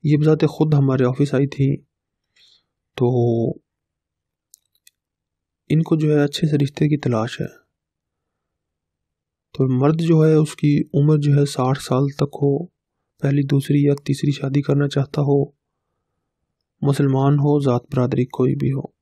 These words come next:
पाकिस्तान के किसी भी शहर में रहता हो। ये जो खातून है, ये लाहौर सिटी में रहती हैं, अपना ज़ाती घर है, सात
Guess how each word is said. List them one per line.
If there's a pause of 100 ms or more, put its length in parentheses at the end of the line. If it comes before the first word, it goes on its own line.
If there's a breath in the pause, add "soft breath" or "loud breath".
(100)
पाकिस्तान
के
किसी
भी
शहर
में
रहता
हो। (1600)
ये
जो
खातून
है, (260)
ये (2250)
लाहौर
सिटी
में
रहती
हैं,
अपना
ज़ाती
घर
है, (1900)
सात